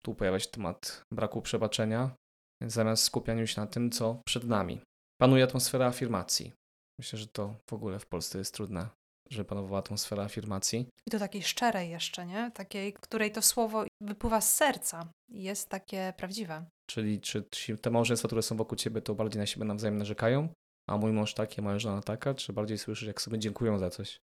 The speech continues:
Speaker 1: No właśnie, to są takie małżeństwa, które też nas inspirują do tego, żebyśmy byli wobec siebie wdzięczni. W takim środowisku jestem też często poza strefą komfortu.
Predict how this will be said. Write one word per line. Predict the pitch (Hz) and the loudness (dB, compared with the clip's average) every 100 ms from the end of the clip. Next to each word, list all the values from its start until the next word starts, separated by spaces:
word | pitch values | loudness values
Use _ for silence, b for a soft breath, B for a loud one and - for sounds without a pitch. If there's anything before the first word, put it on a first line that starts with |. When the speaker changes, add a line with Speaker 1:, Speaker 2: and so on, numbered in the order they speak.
| _ | _
Speaker 1:
No | 117 | -2
właśnie, | 107 104 - | -2 -2 -4
to | |
są | 104 | -4
takie | 113 110 | -6 -2
małżeństwa, | 107 107 104 - | -2 0 -2 -4
które | 104 - 104 101 110 - _ _ _ - | -6 -4 0 0 -2 -6 _ _ _ -8
też | - 113 | -4 2
nas | 123 123 | 2 2
inspirują | 110 - 107 104 | 0 -2 0 0
do | |
tego, | 104 104 107 | -2 -6 -6
żebyśmy | 110 113 - 104 | -6 -6 -4 -4
byli | 110 107 | -2 -2
wobec | 104 113 | -2 -2
siebie | - 110 | -2 -2
wdzięczni. | 110 110 104 - - _ _ - | 2 2 2 -4 -12 _ _ -14
W | - | 0
takim | 127 135 | 4 4
środowisku | - 131 - 127 | 4 2 2 2
jestem | 120 120 | 2 0
też | 117 120 | 0 0
często | 120 117 123 | 0 2 0
poza | - 117 | 0 0
strefą | 113 113 110 | -2 -2 -4
komfortu. | 110 117 - 92 - | -2 -2 -2 -2 -4